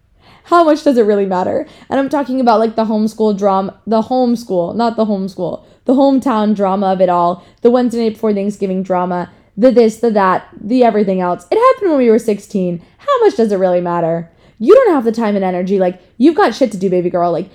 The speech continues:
you're on your path to success. Don't let anybody else stifle that. And the last thing I have on the list is have the car sex.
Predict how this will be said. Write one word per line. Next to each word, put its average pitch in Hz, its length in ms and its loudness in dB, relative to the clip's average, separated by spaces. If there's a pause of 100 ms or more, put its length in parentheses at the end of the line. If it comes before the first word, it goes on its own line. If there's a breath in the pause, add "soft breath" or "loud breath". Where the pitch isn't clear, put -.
(140 soft breath)
you're 262 220 -2
on 247 200 -4
your 233 160 2
path 208 460 -6
to 220 100 -10
success. - 840 -8 (180 soft breath)
Don't 277 260 2
let 233 260 -2 (140)
anybody 233 480 2
else 185 240 0
stifle 170 320 -4
that. 107 280 -8 (420 soft breath)
And 254 100 -2
the 285 60 4
last 285 340 0
thing 277 160 -2
I 233 100 0
have 202 500 -2 (520)
on 226 140 -2
the 214 80 -2
list 196 480 -4
is 220 140 -10
have 330 240 -2
the 233 80 -2
car 180 200 -4
sex. - 540 -14